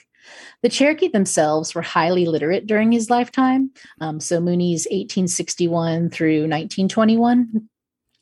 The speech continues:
So scholars can sometimes cross-reference what he says. So there's a way to sort of legitimate w-, some of what he's saying. Sometimes. Maybe Mooney has something to say on this subject, you think.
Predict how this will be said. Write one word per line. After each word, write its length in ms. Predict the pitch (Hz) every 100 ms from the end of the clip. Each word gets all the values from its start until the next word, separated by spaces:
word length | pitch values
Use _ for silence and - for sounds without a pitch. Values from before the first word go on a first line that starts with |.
| - 202
So 220 | - 220
scholars 600 | 226 233 247 262 247 -
can 200 | - 202
sometimes 460 | 190 190 202 175
cross-reference 840 | - 160 156 - 180 165 196 190 -
what 140 | 170
he 80 | 156
says. 540 | - 147 165 294 - - - - -
So 360 | - 196 180 170
there's 220 | 170 170
a 80 | 175
way 320 | 165 156 156
to 120 | 151
sort 220 | 180 170 165
of 60 |
legitimate 560 | 175 160 170 156 156 -
w-, 140 | 180
some 180 | - 180
of 80 | 165
what 140 | 175
he's 160 | 170 -
saying. 360 | 165 170 180 - _ - - - - - -
Sometimes. 680 | - 180 - 175 - - - - -
Maybe 320 | 233 262 302
Mooney 320 | 285 233 226 233
has 220 | 185 170
something 320 | 175 160 160
to 60 | 165
say 200 | - 226
on 140 | 226
this 140 | 156 -
subject, 400 | 117 - - -
you 100 | -
think. 420 | 123 151 -